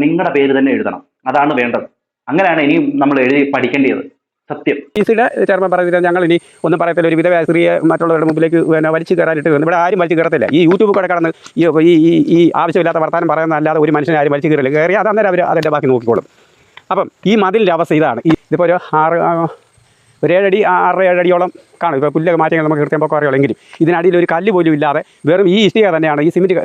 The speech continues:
Speaker 2: ഇഷ്ടിക തന്നെയാണ് നേരത്തെ വെച്ച്, വെച്ച് കെട്ടി ഈ മണ്ണ് ഫില്ല് ചെയ്തത്. അതുകൊണ്ടാണ് ഇത് ഇടിഞ്ഞു പോകാൻ കാര്യം. ഇതുപോലെയൊക്കെ ചെയ്ത് വെച്ചിട്ട് ഈ പിന്നെ ചാനൽ സ്വന്തമായിട്ടുണ്ട്, അല്ലെങ്കിൽ YouTube സ്വന്തമായിട്ടുണ്ടെന്ന് പറഞ്ഞാൽ അവിടെ കയറിയിരുന്നുണ്ട് ഒരു പാവങ്ങളെ, ഒരു പാവപ്പെട്ടവരെ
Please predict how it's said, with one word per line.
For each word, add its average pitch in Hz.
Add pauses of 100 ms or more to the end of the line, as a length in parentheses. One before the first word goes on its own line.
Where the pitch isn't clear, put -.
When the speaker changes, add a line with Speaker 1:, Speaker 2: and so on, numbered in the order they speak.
(120)
Speaker 2:
ഇഷ്ടിക 151
തന്നെയാണ് 131
നേരത്തെ 127
വെച്ച്, 127 (140)
വെച്ച് 123 (300)
കെട്ടി 151 (320)
ഈ 135
മണ്ണ് 139
ഫില്ല് 131
ചെയ്തത്. 104
അതുകൊണ്ടാണ് 156
ഇത് 135
ഇടിഞ്ഞു 151
പോകാൻ 120
കാര്യം. 107 (360)
ഇതുപോലെയൊക്കെ 220
ചെയ്ത് 185
വെച്ചിട്ട് 151 (460)
ഈ -
പിന്നെ 147
ചാനൽ 202
സ്വന്തമായിട്ടുണ്ട്, 170
അല്ലെങ്കിൽ 165
YouTube 202
സ്വന്തമായിട്ടുണ്ടെന്ന് 156
പറഞ്ഞാൽ 143
അവിടെ 160
കയറിയിരുന്നുണ്ട് 147
ഒരു 160
പാവങ്ങളെ, 185 (200)
ഒരു 175
പാവപ്പെട്ടവരെ 185